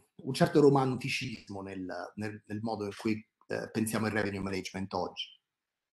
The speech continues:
Io ho iniziato a lavorare nell'ospedale nel novantanove, no? E io vedo qua qual-, qualche, eh, qualche faccia e qualche amico che ha cominciato anche da molto più di me. Però, insomma, qualche annetto me lo sono fatto. E, ehm,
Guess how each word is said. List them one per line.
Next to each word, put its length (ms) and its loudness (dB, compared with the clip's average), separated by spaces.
Io 140 12
ho 20 4
iniziato 360 4
a 40 6
lavorare 260 6
nell'ospedale 440 4
nel 140 -6
novantanove, 800 -6
no? 300 -4
E 240 -4
io 220 -6
vedo 240 0
qua 140 -2
qual-, 220 -2
qualche, 460 -2
eh, 160 -8
qualche 280 -12
faccia 280 -2
e 40 -8
qualche 220 -2
amico 220 2
che 80 0
ha 20 -8
cominciato 440 -2
anche 180 -2
da 80 0
molto 320 -2
più 160 -8
di 80 -2
me. 160 -6
Però, 220 10
insomma, 240 8
qualche 220 6
annetto 340 8
me 60 -2
lo 60 -4
sono 180 -2
fatto. 340 0
E, 320 12
ehm, 440 4